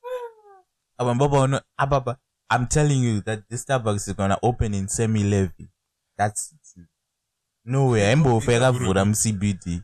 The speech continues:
Speaker 1: Um, C B D is gonna
Speaker 2: Uh,
Speaker 1: go broke.
Speaker 2: But dude, they opened K F C, what you call this, in, was it Ma-, Simon Mazoro's?
Speaker 1: No, they didn't. Oh, that was not the first K F C.
Speaker 2: No, I'm saying eventually.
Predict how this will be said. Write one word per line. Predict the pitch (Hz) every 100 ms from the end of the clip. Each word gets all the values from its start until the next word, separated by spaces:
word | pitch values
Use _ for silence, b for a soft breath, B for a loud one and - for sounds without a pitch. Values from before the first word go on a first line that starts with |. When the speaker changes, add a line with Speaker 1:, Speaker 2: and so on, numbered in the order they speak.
| -
Speaker 1:
Um, | 82 95
C | 110
B | 113 104
D | 104
is | 101
gonna | 90 82
Speaker 2:
Uh, | 80 139
Speaker 1:
go | 78 -
broke. | 85 85 80 _ _ _ _ _ _ _ _ _ _ _ _ _ _ _ _ _ _ _ _ -
Speaker 2:
But | 143
dude, | 202 170
they | 151
opened | 147 - 151 113 101 -
K | 156 147
F | 135
C, | - 127 107
what | 123 127
you |
call | 120 120
this, | 107 107 -
in, | 117 117 107 107 104 95 _ _ _ _ _ _ _
was | - 117
it | 147 147
Ma-, | 151 131
Simon | - 160 147
Mazoro's? | 127 107 117 127 104 - _ _ _ _ _
Speaker 1:
No, | 113 139 160 170
they | 113
didn't. | 107 135 -
Oh, | 107 110 107
that | 117 127
was | 131 98
not | 110 104
the | 85
first | 101 -
K | 90 87
F |
C. | _ _ _ _ _ _ _ _ _ _ _ 131
Speaker 2:
No, | 156
I'm | 147 147
saying | 180 160 139 135 120
eventually. | 123 104 120 135 127 104 92